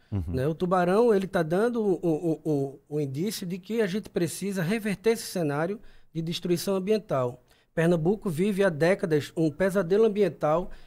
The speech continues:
Speaker 2: que precisa ser, é, ol-, é, ter um olhar mais, é, é, efetivo pra, pra ações que sejam realmente efetivas pra, pra, pra essa resolução. Então,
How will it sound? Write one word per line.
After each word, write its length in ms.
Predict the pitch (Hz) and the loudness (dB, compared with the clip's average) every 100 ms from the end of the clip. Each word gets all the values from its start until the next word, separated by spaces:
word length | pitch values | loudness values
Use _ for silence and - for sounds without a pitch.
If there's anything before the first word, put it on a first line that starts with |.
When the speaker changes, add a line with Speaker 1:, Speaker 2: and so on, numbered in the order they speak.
| - | -18
Speaker 2:
que 100 | - | -12
precisa 500 | 151 180 - 208 220 | -4 -2 -2 -4 -4
ser, 420 | 190 185 165 151 - | -2 0 2 2 0
é, 260 | 160 151 160 | 0 0 0
ol-, 260 | 175 180 170 | 0 0 0
é, 260 | 160 151 135 | 0 2 0
ter 160 | - | 0
um 100 | 190 | 4
olhar 520 | 208 190 170 175 151 - _ _ - | 6 4 4 2 2 -6 _ _ -4
mais, 640 | 147 170 190 208 - - - | -2 0 0 0 -4 -6 0
é, 540 | 165 156 147 139 139 - _ _ _ _ _ _ _ | 4 4 2 0 -4 -10 _ _ _ _ _ _ _
é, 500 | 131 139 139 135 135 151 | -8 -4 -2 -2 -2 0
efetivo 800 | 202 247 220 - 196 240 190 180 | 0 2 0 0 0 2 2 0
pra, 260 | - 165 | 4 2
pra 360 | - - 165 156 | 2 -2 2 4
ações 540 | 156 - 175 202 - | 2 2 6 6 4
que 100 | - | -2
sejam 300 | 156 180 160 | -2 0 2
realmente 420 | 143 208 175 170 | 2 4 4 2
efetivas 640 | 175 - 180 - 170 190 170 | -2 0 -2 0 -2 0 -2
pra, 280 | 180 180 | -4 -4
pra, 360 | 170 170 151 160 - _ _ | -4 -2 -2 -2 -8 _ _
pra 100 | 160 | -2
essa 180 | 175 180 | -2 -2
resolução. 680 | 180 165 180 180 - 123 107 - - - | -2 0 -2 -2 -6 -8 -8 -12 -14 -10
Então, 480 | - 180 - 180 170 | -6 -4 0 0 0